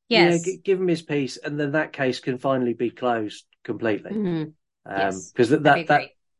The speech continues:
Speaker 1: That's a horrific case.
Speaker 2: Yeah, fuck them hoes, both of 'em. Nasty.
Speaker 1: Yeah.
Speaker 2: They, they, ugh. Some cases I'll be, like, talking dog shit.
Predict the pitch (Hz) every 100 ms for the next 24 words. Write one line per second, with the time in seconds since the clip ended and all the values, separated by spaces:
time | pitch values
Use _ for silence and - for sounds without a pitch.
0 | - 139 135 123 123 113 110 - 92 87
1 | - - _ _ _ _ - 170 156 208
2 | 202 165 147 147 147 156 147 147 143 165
3 | 170 175 147 143 135 139 156 143 147 113
4 | 90 85 196 240 - - _ _ 202 220
5 | 202 - _ 196 190 175 143 139 _ _
6 | - 294 349 381 320 311 247 220 240 226
7 | 196 170 226 202 175 185 226 240 - 247
8 | 226 226